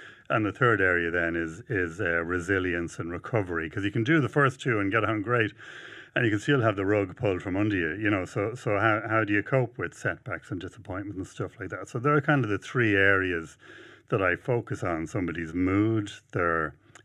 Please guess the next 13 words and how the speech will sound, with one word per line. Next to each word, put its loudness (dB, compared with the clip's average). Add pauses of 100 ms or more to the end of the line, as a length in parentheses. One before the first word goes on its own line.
(120)
habits -4
and -6
discipline. -2
Now, 4
without 4
being 2
miserable, 2
of -6
course, 0 (420)
and, 4
uh, 6
and 0
then 4